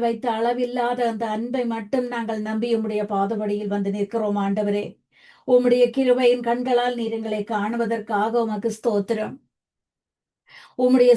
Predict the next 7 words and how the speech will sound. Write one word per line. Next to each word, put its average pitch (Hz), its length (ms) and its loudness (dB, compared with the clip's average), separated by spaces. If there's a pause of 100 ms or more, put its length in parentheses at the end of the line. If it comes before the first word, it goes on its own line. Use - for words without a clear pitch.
(100)
சமூகத்தில் 247 680 2
வந்து 233 240 0
நிற்கும் 226 400 -2
நாங்கள், 226 400 -4 (1000)
இந்த 240 260 0 (140)
நேரத்தில் 247 560 2 (880)
உம்முடைய 247 400 2